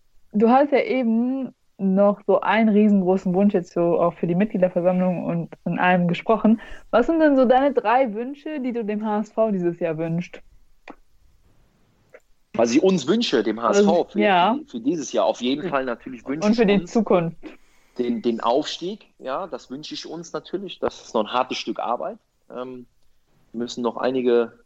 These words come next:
Speaker 2: Level in unserer Performance erreichen, um das auch zu realisieren. Aber ich glaube, da sind wir sehr fokussiert. Deshalb wünsche ich uns natürlich, uns allen,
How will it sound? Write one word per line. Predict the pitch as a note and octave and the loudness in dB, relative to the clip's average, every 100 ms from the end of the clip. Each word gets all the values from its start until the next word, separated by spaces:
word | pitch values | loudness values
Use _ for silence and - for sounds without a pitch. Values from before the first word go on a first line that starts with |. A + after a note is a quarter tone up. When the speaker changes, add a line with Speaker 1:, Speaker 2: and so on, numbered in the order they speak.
| _ | _
Speaker 2:
Level | A2 A#2+ B2+ A#2+ A2+ - _ _ | -6 -4 -2 -4 -4 -10 _ _
in | A2+ G#2+ | -20 -16
unserer | A2+ A2+ | -4 -4
Performance | G#2 G#2+ - A#2+ A#2+ A2 | -4 -8 -6 -4 -4 -4
erreichen, | F2+ G#2 A2+ C#3 B2+ | -4 -2 -4 -4 -8
um | A2 | -6
das | A2 G#2+ | -6 -6
auch | - - | -8 -12
zu | - | -10
realisieren. | G#2 G2 G#2 G#2+ C#3+ G3+ - | -6 -4 -4 -2 -2 -4 -6
Aber | G#2+ G#2+ A2 - - _ _ _ _ | -2 2 2 0 -10 _ _ _ _
ich | - | -6
glaube, | A#2 - | -4 -2
da | A2 | -2
sind | A2+ | -2
wir | A2+ | -4
sehr | G#2+ A2 | -4 -6
fokussiert. | G#2 G#2 - D3+ D3+ | -8 -14 -6 -4 -4
Deshalb | A#2 F#2+ | -6 -6
wünsche | A#2+ C3+ | -6 -4
ich | A#2+ - | -8 -8
uns | A#2+ A#2 - - | -6 -6 -10 -8
natürlich, | G#2+ - - D#3 C#3+ - | -6 -2 0 2 0 -2
uns | - A2 | -4 -2
allen, | - C3+ A#2+ D#3 | 0 0 0 -4